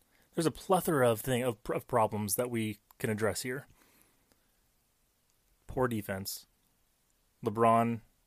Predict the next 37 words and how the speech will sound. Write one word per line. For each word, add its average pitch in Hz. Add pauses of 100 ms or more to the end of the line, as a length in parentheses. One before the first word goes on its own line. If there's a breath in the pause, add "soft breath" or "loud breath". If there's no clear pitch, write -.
having 117
to 110
play 110
center. 98 (800)
LeBron 117
having 107
to 104
play 110
thirty-eight 117
minutes 107
in 110
the 98
game 98 (720)
and 117
having 113
to 110
put 120
up 104
thirty-four 110
points. - (580)
No 143
wonder 196
LeBron's 113
legs 107
are 104
exhausted 104
and 101
he 104
only 107
shot 117 (760 soft breath)
three 123
for 107 (100)
twelve 113
from 110
the 98
three-point 120
line. 107